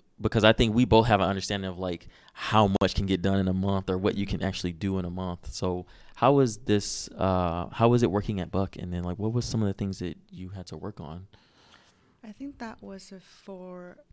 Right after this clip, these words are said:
Speaker 2: a Facebook project, and, um, it was, it was, uh, it was just a short project. It was still a good project. Um,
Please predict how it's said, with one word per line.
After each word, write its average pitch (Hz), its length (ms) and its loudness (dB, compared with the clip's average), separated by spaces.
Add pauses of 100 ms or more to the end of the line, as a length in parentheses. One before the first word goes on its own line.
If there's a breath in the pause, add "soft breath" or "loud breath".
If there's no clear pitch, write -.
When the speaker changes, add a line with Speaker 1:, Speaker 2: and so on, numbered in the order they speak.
(140)
Speaker 2:
a 185 100 -20 (300)
Facebook 220 500 -18 (560)
project, 196 920 -18 (540)
and, 175 540 -16 (560)
um, 175 600 -18 (920)
it 233 80 -8
was, - 540 -18 (400)
it 214 120 -14
was, 220 420 -14
uh, 190 340 -14
it 220 80 -8
was 254 160 -10
just 311 180 -12
a 202 80 -10
short 170 360 -14
project. 160 640 -20 (160)
It 220 80 -12
was 240 120 -12
still 277 200 -12
a 240 60 -8
good 175 280 -10
project. 160 560 -18 (420)
Um, 170 500 -16